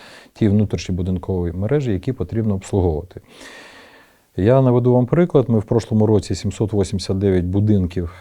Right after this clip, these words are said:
відпрацювали, тобто ми знайшли в будинках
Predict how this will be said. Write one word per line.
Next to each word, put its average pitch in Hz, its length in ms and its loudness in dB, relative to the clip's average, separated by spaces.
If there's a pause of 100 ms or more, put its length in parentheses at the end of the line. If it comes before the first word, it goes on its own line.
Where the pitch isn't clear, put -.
(140)
відпрацювали, 113 840 -4
тобто 101 300 -4
ми 104 120 0
знайшли 104 560 -2
в 92 140 -6
будинках 101 540 -2